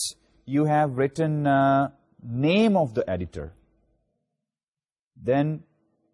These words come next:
you can write yours sincerely. If the name is there in an ins-, inside address,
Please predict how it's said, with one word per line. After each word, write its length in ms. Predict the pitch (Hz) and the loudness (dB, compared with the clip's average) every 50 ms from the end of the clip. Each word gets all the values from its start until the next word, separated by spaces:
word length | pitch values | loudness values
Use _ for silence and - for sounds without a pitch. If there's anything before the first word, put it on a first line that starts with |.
| _ - | _ -14
you 280 | - 98 107 127 127 117 | -10 -8 -4 -2 -2 -2
can 200 | - 131 120 107 | -2 -4 -4 -2
write 320 | 101 95 90 95 101 - - _ | -2 -2 -2 -2 -4 -6 -12 _
yours 560 | 104 98 95 107 107 110 117 123 113 - - _ | -12 -8 -4 -2 0 0 0 -2 -4 -8 -16 _
sincerely. 800 | _ - - - 107 98 92 - - 92 82 80 78 73 71 - - _ _ _ _ _ _ _ _ _ - | _ -18 -12 -8 -8 -8 -8 -8 -8 -8 -8 -8 -8 -10 -12 -16 -20 _ _ _ _ _ _ _ _ _ -6
If 160 | - 165 180 - | -2 -2 -2 -2
the 120 | - 156 147 | -2 -2 -2
name 520 | 123 113 113 120 127 143 165 196 220 208 | 0 0 0 2 2 2 2 2 2 2
is 160 | 208 190 147 123 | 2 0 0 2
there 220 | 143 147 151 143 | 2 2 2 2
in 140 | 139 127 120 | 2 0 -2
an 140 | 113 113 113 | -2 -2 -2
ins-, 180 | 107 104 - | -4 -4 -6
inside 460 | - 123 139 139 - - 120 98 90 - | -4 -2 -2 -2 -2 -2 -2 -2 -2 0
address, 460 | 85 120 165 160 139 135 135 143 | 0 0 0 0 0 0 0 0